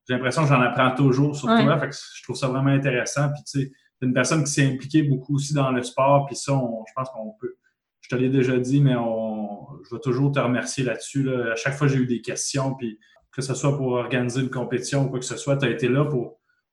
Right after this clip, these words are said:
Speaker 1: tu sais, pour, pour nous aider. Fait que ça, c'était, parce qu'on est vraiment
Speaker 2: <laughs>
Speaker 1: impress-, on est
Speaker 2: Ouais.
Speaker 1: vraiment content de ce que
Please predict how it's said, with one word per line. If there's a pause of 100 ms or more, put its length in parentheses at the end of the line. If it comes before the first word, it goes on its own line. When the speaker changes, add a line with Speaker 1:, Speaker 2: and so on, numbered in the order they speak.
Speaker 1:
tu
sais,
pour,
pour
nous
aider.
Fait
que
ça,
c'était, (580)
parce
qu'on
est
vraiment
Speaker 2:
<laughs>
Speaker 1:
impress-, (380)
on
est
Speaker 2:
Ouais.
Speaker 1:
vraiment
content
de
ce
que